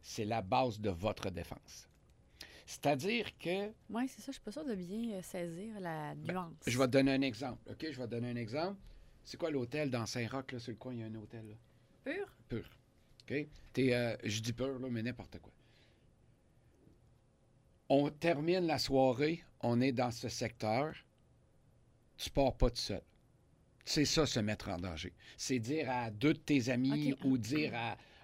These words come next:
Speaker 1: euh, deux collègues ou, euh, de demander au chauffeur de taxi, euh, tu, tu comprends ce que je veux dire ? C'est ça. C'est de, de, de créer une situation dans laquelle t'es plus sécuritaire.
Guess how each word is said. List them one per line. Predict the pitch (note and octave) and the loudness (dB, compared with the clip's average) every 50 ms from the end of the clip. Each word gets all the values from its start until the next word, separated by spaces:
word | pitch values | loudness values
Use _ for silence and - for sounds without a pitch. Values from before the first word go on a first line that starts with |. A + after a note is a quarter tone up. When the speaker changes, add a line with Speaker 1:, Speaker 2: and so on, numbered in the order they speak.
| - - | -4 2
Speaker 1:
euh, | A2 A#2 A#2 G#2+ | 4 4 4 2
deux | G2+ G#2+ D3 D#3 D3 | 2 2 4 4 4
collègues | D3+ D#3 D3 C#3 C3 C3 C3+ C#3 C#3 C#3 C3+ B2 - - | 6 6 6 6 6 4 4 2 2 0 0 -2 -2 2
ou, | C#3 C3 C3 B2+ B2+ B2 | 4 6 6 8 8 8
euh, | A#2+ A#2+ A#2 - - _ _ - - - _ | 6 6 4 0 -6 _ _ -20 -20 -12 _
de | B2 A#2 C#3 | 2 4 4
demander | C3 C3 C#3 D3 C#3+ C#3 B2+ D3+ | 4 4 2 0 0 0 0 -2
au | D3+ C#3 | -2 -2
chauffeur | B2 C3 C3+ A#2 - C#3+ C3+ B2 | -2 -4 -4 0 2 2 2 2
de | B2+ | 0
taxi, | A#2+ A#2+ A#2+ A2+ - - - C3+ C#3 D3 D3+ D3+ - - | 0 0 -2 -2 -2 -6 0 2 2 2 2 -2 0 0
euh, | A#2+ A#2+ A#2 A#2 A2+ A2+ A2+ A2 G#2+ - | 2 4 6 6 6 4 4 2 0 -4
tu, | - - - _ _ - - | -12 -12 -12 _ _ -18 -12
tu | - | -4
comprends | - D#3 D#3+ - - E3 E3 | -2 0 4 4 4 4 4
ce | - | -2
que | D#3+ C#3+ | -4 -4
je | C#3 | -4
veux | C#3 | -4
dire ? | B2+ D3 C#3 - - _ - - - - - - - | -4 -6 -8 -8 -12 _ -20 -20 -20 -20 -20 -20 -12
C'est | - - C3+ C3 | -2 2 2 2
ça. | A#2 - - - C#3 A#2+ - - - _ - - - - | 2 2 0 0 -2 -2 -4 -10 -20 _ -20 -20 -18 -12
C'est | - - C3 C3 | -4 0 0 0
de, | A#2 A2 B2 B2 A#2+ - | 2 2 0 0 0 0
de, | G2+ A#2+ A#2 A2+ A2+ - | 0 0 0 0 0 0
de | A2+ A2+ | 0 0
créer | A2 - - C#3+ E3 F3+ | 0 2 2 4 4 4
une | F#3+ F#3+ | 4 4
situation | F3 - - - C#3+ C#3 B2+ A#2+ - D3 D3+ D3 | 2 -2 -4 0 0 2 2 2 0 0 0 0
dans | C3 A2 | 0 0
laquelle | G#2 G#2+ G#2 - C3+ C#3+ D3+ D#3+ D#3+ - - _ _ _ _ _ - - - _ _ _ _ _ | 0 -2 -2 0 0 0 0 -2 -4 -8 -18 _ _ _ _ _ -20 -20 -20 _ _ _ _ _
t'es | - C#3 C3+ B2+ | 2 2 2 2
plus | - - - D3+ E3 D#3+ | 2 -2 0 0 0 0
sécuritaire. | - - - D#3 C#3+ - - C3 - G2+ E2+ - F2 C#2+ | 0 -2 -2 -2 -2 0 -2 -2 -2 -2 -6 -8 -10 -10